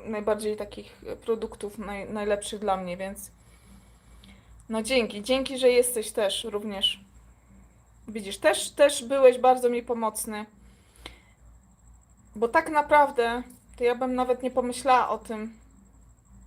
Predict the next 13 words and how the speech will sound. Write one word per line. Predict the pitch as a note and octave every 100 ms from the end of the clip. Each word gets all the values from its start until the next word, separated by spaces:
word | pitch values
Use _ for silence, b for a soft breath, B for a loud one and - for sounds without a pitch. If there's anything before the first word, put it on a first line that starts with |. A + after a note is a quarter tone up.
| - _ - - -
że | G#3+
ja | A#3 A3+
mam | A3+ G#3+ G#3+ G#3+ A3+ _ - -
z | -
tą | A3+
istotą | A3 A3+ A3+ A3 G#3+
rozmawiać, | G3+ G3+ F#3+ F#3 A3 - - -
a |
ty | A#3 A#3
mi | A#3+
powiedziałeś: | A#3 A3 A3+ G#3+ G#3+
Może | A#3+ C#4
powinnaś | D4+ C4 C4 C4+ C4 C4